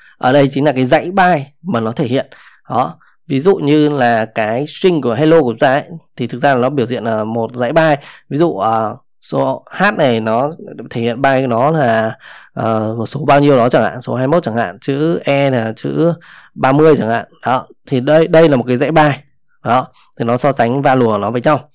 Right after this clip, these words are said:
Đấy, cụ thể là nếu như hai string mà giống nhau ấy, thì value của nó sẽ là giống nhau. Đó.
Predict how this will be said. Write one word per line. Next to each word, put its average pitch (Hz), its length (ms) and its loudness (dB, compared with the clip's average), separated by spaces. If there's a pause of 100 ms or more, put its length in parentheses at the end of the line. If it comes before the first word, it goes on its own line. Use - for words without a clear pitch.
(420)
Đấy, 139 260 0
cụ 170 120 -2
thể 127 140 0
là 113 120 2
nếu 120 140 0
như 156 140 2
hai 147 300 2
string 143 300 -2
mà 123 60 2
giống 117 180 0
nhau 143 140 2
ấy, 147 160 -2
thì 123 80 -6
value 123 260 0
của 110 80 0
nó 104 140 -2
sẽ 143 140 -2
là 127 100 0
giống 113 140 -6
nhau. 143 260 0 (1160)
Đó. - 360 4